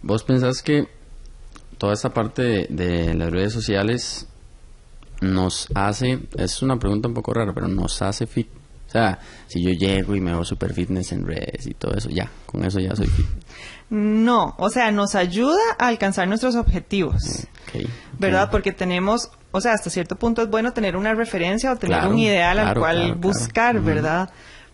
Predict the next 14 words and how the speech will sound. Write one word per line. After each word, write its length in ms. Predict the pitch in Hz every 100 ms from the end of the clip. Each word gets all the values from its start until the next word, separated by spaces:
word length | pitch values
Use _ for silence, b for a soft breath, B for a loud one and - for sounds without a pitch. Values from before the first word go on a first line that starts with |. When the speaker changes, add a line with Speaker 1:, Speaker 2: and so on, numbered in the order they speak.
| - 233
Speaker 2:
Pero 400 | 220 202 190 185
eso 200 | 180 220
no 120 | 220
nos 160 | 226
hace 260 | 214 214 226
más 280 | 202 190 220
o 40 |
menos 380 | 208 190 202 208
fit, 240 | - 220 -
o 80 | 165
sea, 560 | 185 165 151 147 156 - -
querer 240 | 202 180 175
salir 360 | 214 214 220 233
en, 680 | 226 214 202 190 170 160